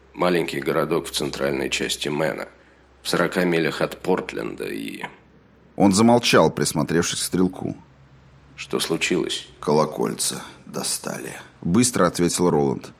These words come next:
Speaker 2: "Даже с пулями в ушах". Дверь уже закрылась, мелодия колокольцев смолкла, оставались только голоса. В данный момент отец Келлогана спрашивал, думает ли Донни, что мальчику-христианину следует приносить в дом журналы, которые он нашел под его кроватью,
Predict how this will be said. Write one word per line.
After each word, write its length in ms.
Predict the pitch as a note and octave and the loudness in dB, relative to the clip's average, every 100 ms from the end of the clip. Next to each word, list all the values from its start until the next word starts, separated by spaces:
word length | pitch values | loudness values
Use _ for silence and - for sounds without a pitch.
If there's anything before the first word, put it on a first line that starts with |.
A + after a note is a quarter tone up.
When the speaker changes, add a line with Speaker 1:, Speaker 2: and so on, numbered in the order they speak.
| - - - - - - | -20 -20 -20 -20 -20 -4
Speaker 2:
"Даже 300 | D2 D2 - | -2 -2 -4
с 80 | |
пулями 380 | - - C2+ C#2 | -6 -6 -8 -8
в 100 | C#2 | -6
ушах". 480 | D2 - - - - - - - - - - | -4 -4 -4 -8 -10 -16 -20 -20 -20 -18 -6
Дверь 360 | D2 F2 F2+ | 2 6 6
уже 180 | E2+ E2 | 6 4
закрылась, 600 | D#2 D#2 F2 B2 B2+ G#2+ | 2 2 6 8 8 6
мелодия 380 | G2+ G2+ A2 G2 | 6 8 8 6
колокольцев 540 | F#2+ G#2 F#2 G#2+ G2+ F#2 | 6 4 6 4 4 0
смолкла, 680 | - G2+ C3 B2 G#2 F#2 - - - | 2 6 6 6 6 4 2 -10 -6
оставались 440 | - - G#2 G#2+ G2 | -4 0 4 4 4
только 240 | G2+ F2+ | 0 0
голоса. 600 | E2+ G2 G#2 - D2+ - - - - - - - | 4 4 4 2 0 -2 -12 -20 -20 -18 -18 -8
В 120 | D#2+ | -2
данный 300 | E2 C3+ C#3+ | 6 8 10
момент 340 | C#3 C3+ C#3 C3+ | 10 8 8 6
отец 400 | A#2 D3 C#3+ - | 4 6 4 4
Келлогана 480 | - D3 B2 A#2 B2 | 6 8 8 6 2
спрашивал, 640 | - C3 C3 - A#2 G2+ | 6 6 8 6 6 6
думает 440 | F#2 D3 D3 G2+ | 6 6 6 6
ли 100 | G2+ | 4
Донни, 540 | E2+ G2 F#3 F3 F2+ D2 - - | 6 6 6 6 4 2 -8 -12
что 240 | - - A#2+ | -8 4 8
мальчику-христианину 1200 | A#2+ D#3 B2 - G2 - G#2 - - A#2 C3+ A#2 | 10 10 8 2 -2 0 0 6 6 8 8 6
следует 460 | - B2 G#2 G2+ | 8 8 8 6
приносить 440 | - G2 G2+ - G#2 | 4 4 4 4 4
в 60 | |
дом 220 | F2 A2 F#2 | 8 8 8
журналы, 640 | F#2+ G2 A2 D3 C3 F#2+ | 6 6 8 8 8 8
которые 360 | F2 D2+ G#2 G2 | 4 4 6 8
он 80 | |
нашел 300 | G2+ F#2+ A#2 | 6 6 4
под 160 | F#2+ G#2 | 6 6
его 180 | G#2+ G2+ | 6 6
кроватью, 680 | A2+ C3 D#3 A#2+ - C#2 | 6 8 8 6 4 -4